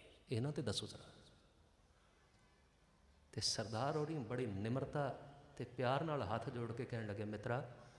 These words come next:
ਜਿਸ ਦਿਨ ਇਹ ਚਿੱਠੀ ਆਈ ਸੀ ਨਾ ਕਿ ਸਾਰਾ ਮਾਲ ਰੁੜ ਗਿਆ ਹੈ, ਕਰੋੜਾਂ ਦਾ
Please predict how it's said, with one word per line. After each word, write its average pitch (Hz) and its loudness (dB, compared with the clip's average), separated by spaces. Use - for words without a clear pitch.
ਜਿਸ 135 2
ਦਿਨ 180 0
ਇਹ 208 0
ਚਿੱਠੀ 190 -2
ਆਈ 175 4
ਸੀ 185 -2
ਨਾ 190 2
ਕਿ 185 0
ਸਾਰਾ 151 8
ਮਾਲ 160 6
ਰੁੜ 165 8
ਗਿਆ 117 2
ਹੈ, 101 -2
ਕਰੋੜਾਂ 247 12
ਦਾ 247 10